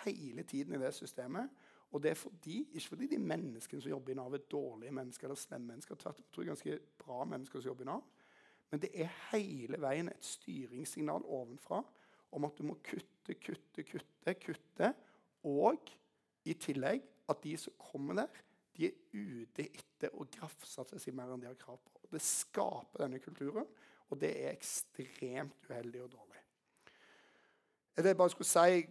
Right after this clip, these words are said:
til slutt, som på en måte, hva er alternativet til dette? Og det er sånn, på en måte veldig vanskelig spørsmål å svare på. Jeg har ofte tenkt på sånn, kunne vi ikke hatt et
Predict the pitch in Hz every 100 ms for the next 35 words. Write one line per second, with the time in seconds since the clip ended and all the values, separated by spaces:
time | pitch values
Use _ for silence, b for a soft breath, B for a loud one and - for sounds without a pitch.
0 | - - 151 - 160 - 143 151 143 143
1 | - 151 - 147 - - 139 147 160 160
2 | - 131 135 123 - - 147 151 165 -
3 | 147 123 B B B B B B B _
4 | _ _ _ _ _ _ _ B B B
5 | B B - 143 165 147 156 156 165 165
6 | 127 - 170 - 160 - 180 - - 156
7 | 127 - 143 - 147 127 - 170 143 -
8 | - 147 151 147 - - 143 127 123 -
9 | _ _ _ _ _ _ _ _ _ _
10 | _ _ _ _ - 156 139 160 170 -
11 | 151 160 - _ _ - - - - _
12 | _ _ _ _ _ _ _ _ _ _
13 | _ _ _ _ -